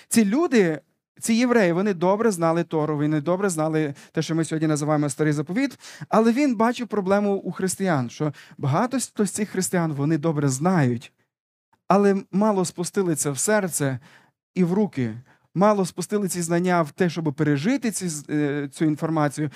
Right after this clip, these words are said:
і щоб почати жити цією інформацією. І саме в цьому, цій площині лежить, м, тема про си-, про сиріт. Вона в, в площині теології,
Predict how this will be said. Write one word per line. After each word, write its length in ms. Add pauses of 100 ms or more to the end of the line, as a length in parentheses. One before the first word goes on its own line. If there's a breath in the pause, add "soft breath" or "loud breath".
(320 loud breath)
і 160
щоб 260
почати 420
жити 340
цією 280
інформацією. 760 (1200 loud breath)
І 220
саме 280
в 80
цьому, 360
цій 180
площині 440
лежить, 500 (200)
м, 260
тема 560 (1040)
про 160
си-, 380
про 160
сиріт. 500 (120)
Вона 240
в, 80 (120)
в 220
площині 680 (220 soft breath)
теології, 800